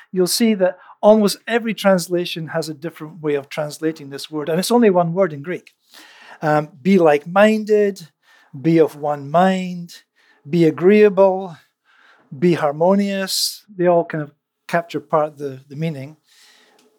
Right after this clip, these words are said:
Be of one mind is good. I think we're all quite willing to be of one mind,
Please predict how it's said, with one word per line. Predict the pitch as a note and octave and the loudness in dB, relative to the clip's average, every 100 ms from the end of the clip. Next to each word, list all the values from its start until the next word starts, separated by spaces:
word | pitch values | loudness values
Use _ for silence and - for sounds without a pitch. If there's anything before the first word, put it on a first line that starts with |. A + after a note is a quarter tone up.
| _ - | _ 2
Be | C#4+ | 6
of | A3 F#3 | 6 2
one | F3+ F3+ E3+ E3+ | -4 -2 0 2
mind | A3 B3 F#3 | 2 2 -4
is | C#3 | -8
good. | - D3 A#3+ _ _ _ _ _ _ F#3+ | -8 -10 -10 _ _ _ _ _ _ -2
I | |
think | E3+ G#3 F#3+ | 0 2 4
we're | F3 | 6
all | F3+ F3+ | 6 4
quite | - F3 F#3 | 0 0 2
willing | G#3 A3+ F#3+ E3 C3+ _ _ _ _ | 4 4 2 -2 -10 _ _ _ _
to | F#3+ | -2
be | D3+ F3+ E3+ | 2 4 2
of | D3 | 0
one | D3+ E3 D#3 | 2 0 0
mind, | D3 C#3 D#3 C4 - | -6 -4 -4 -4 -6